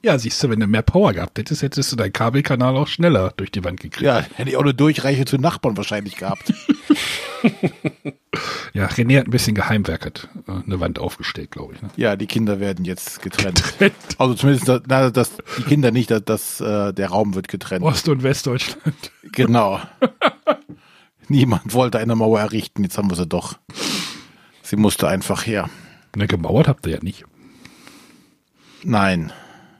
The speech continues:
Speaker 2: Aber eine Mauer ist es trotzdem. Oder eine Wand.
Speaker 1: Ja.
Speaker 2: Egal. Es ist, äh, hat Blut und Sch-, Schweiß gekostet und die Kinder zanken sich immer noch.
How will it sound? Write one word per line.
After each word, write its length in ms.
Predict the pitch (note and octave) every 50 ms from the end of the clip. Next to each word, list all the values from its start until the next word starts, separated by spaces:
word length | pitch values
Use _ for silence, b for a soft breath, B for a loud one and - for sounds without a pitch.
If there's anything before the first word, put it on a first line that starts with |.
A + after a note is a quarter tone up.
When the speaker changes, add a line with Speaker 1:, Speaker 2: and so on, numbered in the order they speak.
| B B _ _ _ _ _ _ _ _ _ _ _
Speaker 2:
Aber 140 | - F#2 F#2
eine 120 | F2+ F#2
Mauer 280 | F2+ F2 F#2+ A2 A#2 A#2
ist 60 | G#2+
es 80 | G#2 G2
trotzdem. 500 | - - G#2 - - - - E2+ F2 - - _
Oder 120 | - - E2
eine 180 | E2 E2+ D#2+
Wand. 400 | F2+ F2 F2 E2 - - - _ _ _ _ _ b b b b b b
Speaker 1:
Ja. 220 | F3 F3+ F3+ E3+
Speaker 2:
Egal. 480 | B2 A2 G#2 C3 A#2+ A2+ A2 G#2 F#2 F2 F#2
Es 180 | G2 - -
ist, 280 | E3+ C3 - - - -
äh, 320 | A2+ G#2+ G#2 G#2 G2+ G2 G2+ B B B B B B _ _ _ _ _ _ _ _ _ _ _ _ _ -
hat 180 | - - B2 -
Blut 300 | D3 D3 E3 F3 E3+ -
und 280 | B2+ B2+ A#2+ - - -
Sch-, 220 | - - - - B B B B B B
Schweiß 400 | - - - B2 C3+ D3 - -
gekostet 720 | C#3+ B2+ - C#3 C3+ C3 - - C#3 C3+ - - - B B B B B B B B B B _ _ _
und 160 | _ A#2+ A#2 A2+
die 60 | G#2+
Kinder 300 | - - A2+ B2+ B2 -
zanken 320 | - A#2+ A#2+ A2+ G#2+ G#2+
sich 160 | G#2 G#2 -
immer 180 | A2+ G2 F#2+ F2+
noch. 300 | F2 E2+ F2 - D#2+